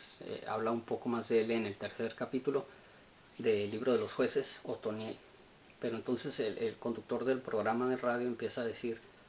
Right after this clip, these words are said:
eh, "Sí, es buen juez y todo, pero, pero lo que sucede aquí es algo que vemos con mucha frecuencia alrededor del mundo, y lo vemos en nuestros emple-, empleos, en, en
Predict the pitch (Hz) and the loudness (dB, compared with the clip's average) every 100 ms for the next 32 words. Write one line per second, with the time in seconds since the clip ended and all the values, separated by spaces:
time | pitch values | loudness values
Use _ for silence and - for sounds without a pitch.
0 | - - - - - - 143 156 139 143 | -20 -10 -2 0 0 -2 2 2 2 0
1 | 131 135 131 143 131 135 135 120 104 - | 0 0 0 0 2 4 2 0 0 -4
2 | - - - 120 117 117 - - 120 - | -20 -20 -4 0 2 2 -2 -6 -4 0
3 | 127 131 151 135 131 123 120 117 107 120 | 0 0 0 0 0 -2 0 2 2 0
4 | 127 113 113 123 131 - 113 - 135 - | 0 -2 -2 -2 -4 -4 -4 0 0 0
5 | 135 120 104 104 113 117 113 127 131 123 | -2 -2 -2 -2 0 2 4 4 4 2
6 | 110 107 117 120 120 104 - 117 - 101 | 0 0 0 0 -4 -4 -8 -8 -6 -8
7 | - 104 113 120 101 107 113 131 131 110 | -4 -4 -2 -4 -8 -4 -2 2 0 -2
8 | - 110 101 - 104 | -6 -8 -8 -6 -6